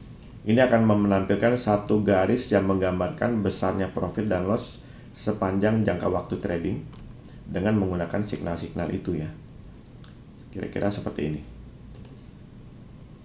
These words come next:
Indikator biru di window atas adalah performance signalnya selama lima ratus candle. Kalau daily berarti dua tahun. Indikator merah ya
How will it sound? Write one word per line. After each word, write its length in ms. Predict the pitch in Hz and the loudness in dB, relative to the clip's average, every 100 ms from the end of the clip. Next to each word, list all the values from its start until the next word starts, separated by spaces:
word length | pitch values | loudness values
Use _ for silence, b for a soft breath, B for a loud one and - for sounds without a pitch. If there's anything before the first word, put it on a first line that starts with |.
| - - - - - - - - - - - - - - - - - - - - - - - - | -20 -20 -20 -20 -20 -20 -20 -20 -20 -20 -20 -20 -18 -18 -20 -20 -20 -20 -18 -18 -18 -20 -20 0
Indikator 480 | 120 113 120 113 110 | 4 8 10 10 8
biru 480 | 113 117 135 160 175 - - - - - - - - - - - | 8 10 10 8 6 -2 -14 -18 -18 -20 -20 -20 -20 -20 -16 -2
di 160 | 98 | 4
window 320 | 107 107 104 95 | 4 6 6 4
atas 320 | 101 117 101 | 2 0 2
adalah 240 | 101 104 107 | 2 2 2
performance 560 | 101 104 98 101 104 101 | 0 2 4 4 2 0
signalnya 400 | - 92 104 110 | -2 -2 -2 -2
selama 480 | 95 90 98 104 | -2 0 0 0
lima 320 | 98 90 87 90 | 0 0 0 -2
ratus 320 | 85 82 - | -4 -6 -4
candle. 480 | 87 92 85 78 80 | -4 -2 -2 -4 -4
Kalau 240 | 85 87 | -2 -2
daily 320 | 85 85 110 | -2 0 0
berarti 320 | 98 - - | 0 0 0
dua 160 | 80 78 | -2 -2
tahun. 320 | 82 85 - - - - - B B B B - | -4 -4 -6 -10 -18 -20 -18 B B B B -2
Indikator 400 | 95 92 90 95 | 0 2 2 2
merah 560 | 90 87 92 120 156 - | 4 4 4 4 0 -6
ya 160 | - | -12